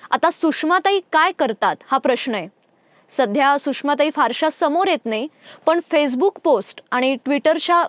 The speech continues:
माध्यमातून त्या सध्या चर्चेत आहेत. आता दोन गोष्टींमुळे सध्या सुषमाताई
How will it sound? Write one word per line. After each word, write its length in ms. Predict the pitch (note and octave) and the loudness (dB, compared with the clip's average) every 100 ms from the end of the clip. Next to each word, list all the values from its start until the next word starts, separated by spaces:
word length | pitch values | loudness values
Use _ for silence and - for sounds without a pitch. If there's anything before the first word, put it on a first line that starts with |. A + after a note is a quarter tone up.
| - | 0
माध्यमातून 600 | C4 G#3 C#4 C4+ A#3 G#3+ | -2 0 0 0 -2 -2
त्या 140 | A#3 A#3+ | -2 -2
सध्या 380 | B3 G#3 B3 F4 _ - | -2 0 0 -2 _ -4
चर्चेत 380 | E4 A#3 B3+ A#3 | 0 0 0 -2
आहेत. 220 | F#3+ F#3 E3 _ _ _ _ - - | 0 -4 -8 _ _ _ _ -16 -4
आता 180 | - C#4 | 0 2
दोन 300 | A#3+ D4+ F#4 | 4 2 2
गोष्टींमुळे 640 | E4 - F4 D#4 D4+ A#3+ | -2 -2 -2 0 0 0
सध्या 400 | B3 B3+ G#3 B3 | -2 -2 0 0
सुषमाताई 720 | C4 B3+ - B3+ B3+ B3 A3+ | 0 -8 -4 -4 0 -2 -2